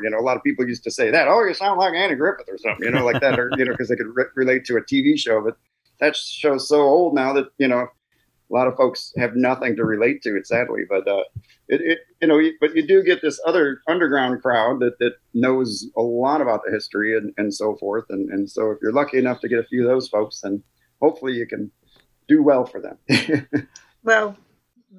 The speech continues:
Speaker 2: yeah. So, I mean, it's like an, it's an ear. It just
Speaker 1: Yeah.
Speaker 2: seems like when I was growing up, we had an ear for Appalachian music. I mean,
Speaker 1: Right.
Speaker 2: because it was so much more prevalent and,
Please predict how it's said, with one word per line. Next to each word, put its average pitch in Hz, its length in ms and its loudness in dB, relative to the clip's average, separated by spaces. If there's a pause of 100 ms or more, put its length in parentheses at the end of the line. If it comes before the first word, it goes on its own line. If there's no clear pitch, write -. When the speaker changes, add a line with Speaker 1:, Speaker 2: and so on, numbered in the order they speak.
(280)
Speaker 2:
yeah. 180 480 4
So, 247 180 2
I 247 60 6
mean, 254 180 6
it's 254 140 0
like 269 160 4
an, 220 220 0
it's 233 180 0
an 202 180 0
ear. 202 600 4
It 196 140 -2
just 208 180 0
Speaker 1:
Yeah. 143 60 6
Speaker 2:
seems 208 180 0
like 196 320 2 (220)
when 226 160 4
I 220 160 6
was 233 180 4
growing 196 380 0
up, 185 320 -2
we 202 160 -2
had 226 200 0
an 190 220 -2
ear 202 240 2
for 190 140 0
Appalachian 156 800 -4
music. 156 500 -6
I 170 100 -2
mean, 160 200 -2
Speaker 1:
Right. 175 100 2
Speaker 2:
because 220 240 -4
it 185 80 -4
was 175 180 -4
so 196 160 -2
much 185 240 -2
more 175 200 -4
prevalent 180 760 -4
and, 151 240 -6